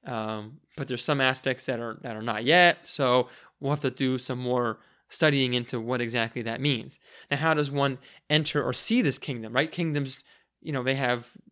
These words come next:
they have boundaries, right? You know, the Roman Empire has a specific territory of land, and the disciples would have understood kingdoms of having physical land.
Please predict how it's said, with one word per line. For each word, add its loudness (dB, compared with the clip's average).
they -4
have -6
boundaries, 0
right? 0
You -4
know, -4
the -6
Roman -2
Empire -4
has -10
a -8
specific -6
territory -4
of -6
land, -2
and -6
the 0
disciples 0
would -2
have -6
understood -6
kingdoms -4
of -4
having -4
physical -2
land. -2